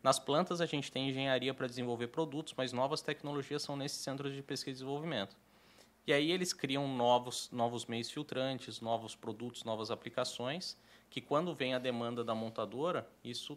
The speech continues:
tem um casamento aí. É,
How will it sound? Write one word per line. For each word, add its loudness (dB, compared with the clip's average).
tem -6
um -10
casamento -2
aí. -4
É, 0